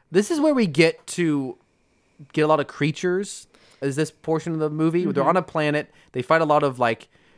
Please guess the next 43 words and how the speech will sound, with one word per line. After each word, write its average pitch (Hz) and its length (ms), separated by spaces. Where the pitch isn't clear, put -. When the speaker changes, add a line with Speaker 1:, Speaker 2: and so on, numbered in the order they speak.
Speaker 1:
they 147 260
are, 127 260
clearly 165 280
they're 139 160
robots, 151 520
but 123 60
they 127 100
look 131 320
like 123 360
various 120 400
animals, 101 460
like 101 140
fish 196 360
and 143 140
squid 135 580
and, 123 220
like, 117 160
little 127 180
monsters. 113 720
The 135 60
design 170 280
is 151 100
very 175 260
different. 127 440
Some 233 300
are 294 80
very 247 180
creative. 120 640
Others 262 400
are 160 340
just 147 200
downright 120 300
<laughs> 104 80
horrifying 117 500
to - 180
look - 160
at. 101 160
And 165 120
the 175 80
environments 180 560
are 165 80
very 139 220
busy, 110 360